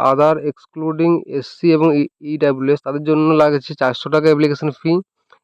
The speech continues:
এবং যারা এসসি এবং ইডাব্লিউএস তাদের জন্য লাগছে তিনশো পঞ্চাশ টাকা অ্যাপ্লিকেশন ফি। এবং এখানে গ্রুপ ডি বা পিওনের জন্য যারা এখানে ইউআর ক্যাটাগরির জন্য তাদের জন্য লাগছে আড়াইশো টাকা,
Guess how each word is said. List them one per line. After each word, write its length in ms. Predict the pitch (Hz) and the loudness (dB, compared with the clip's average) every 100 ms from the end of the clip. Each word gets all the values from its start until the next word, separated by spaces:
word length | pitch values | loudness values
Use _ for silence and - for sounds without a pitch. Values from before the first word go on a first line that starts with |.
| - | -14
এবং 240 | 139 139 170 151 | -8 -2 0 2
যারা 320 | 139 135 147 170 _ _ _ 139 | 2 2 2 0 _ _ _ -12
এসসি 360 | 139 _ 180 175 | -12 _ -2 0
এবং 220 | 156 170 175 | 2 2 2
ইডাব্লিউএস 520 | 165 156 147 151 156 151 | 2 2 2 2 2 0
তাদের 180 | 139 143 | -4 0
জন্য 120 | 147 | 2
লাগছে 380 | 147 143 143 135 160 | 4 2 0 -4 -6
তিনশো 340 | 143 139 127 139 | -6 -8 -8 -10
পঞ্চাশ 360 | 139 131 139 - | -6 -6 -6 -10
টাকা 160 | 151 | -8
অ্যাপ্লিকেশন 460 | 151 131 131 127 160 | -6 -4 -4 -2 -4
ফি। 200 | 139 160 120 - _ _ _ _ _ - | -4 -6 -10 -12 _ _ _ _ _ -8
এবং 240 | 143 156 185 165 | -4 2 4 4
এখানে 240 | 139 151 | 2 2
গ্রুপ 260 | 143 151 147 | 2 0 0
ডি 100 | 147 165 | 0 2
বা 120 | 165 | 2
পিওনের 400 | - 151 156 156 | 0 0 0 0
জন্য 200 | 156 160 156 | 0 2 4
যারা 180 | 143 143 | 4 2
এখানে 300 | 135 147 156 160 _ - - _ _ - | 0 0 0 -2 _ -20 -20 _ _ -8
ইউআর 260 | 147 165 151 | 0 0 0
ক্যাটাগরির 360 | 160 160 160 | 0 2 2
জন্য 120 | 165 160 | 2 2
তাদের 180 | 143 151 | 2 4
জন্য 120 | 151 | 4
লাগছে 240 | 147 147 | 2 2
আড়াইশো 340 | 127 131 139 - | 2 2 0 -4
টাকা, 240 | 156 170 | -6 -2